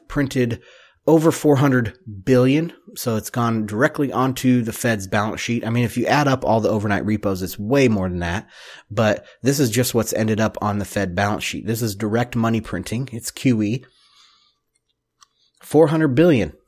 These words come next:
in three months. What, what a rate. That is faster than any rate during the financial crisis. Um, and then they've also promised half a trillion dollars in the few days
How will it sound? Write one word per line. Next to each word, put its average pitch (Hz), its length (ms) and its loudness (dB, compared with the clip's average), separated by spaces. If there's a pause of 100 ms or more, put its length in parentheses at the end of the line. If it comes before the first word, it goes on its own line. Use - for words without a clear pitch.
(200)
in 117 100 -2
three 135 260 0
months. - 420 -2 (1000)
What, 113 300 4
what 131 200 4
a 135 40 2
rate. 123 520 0
That 110 180 2
is 117 300 0
faster 123 420 2
than 113 160 0
any 135 220 2
rate 117 260 0
during 110 200 0
the 104 60 -4
financial 101 420 -4
crisis. 104 500 -4 (580)
Um, 95 480 -4
and 113 380 -2 (380)
then 131 200 4
they've 120 180 4
also 127 260 2
promised 117 440 0
half 123 240 0
a 180 40 -6
trillion 170 560 4
dollars 117 480 0
in 107 180 -6
the 107 60 -2
few 120 240 -2
days 110 340 0